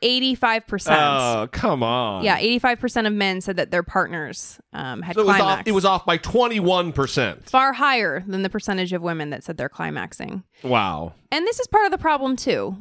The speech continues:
Speaker 1: where D J Khaled may have the perception that, well, she's fine, she's happy, she's getting what she needs.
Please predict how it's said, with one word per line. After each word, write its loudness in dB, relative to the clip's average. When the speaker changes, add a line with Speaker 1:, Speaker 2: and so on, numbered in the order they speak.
Speaker 1:
where 2
D 2
J 2
Khaled 0
may 2
have 0
the 0
perception -2
that, 0
well, 0
she's -2
fine, -2
she's -8
happy, -2
she's -8
getting 0
what -6
she -6
needs. -8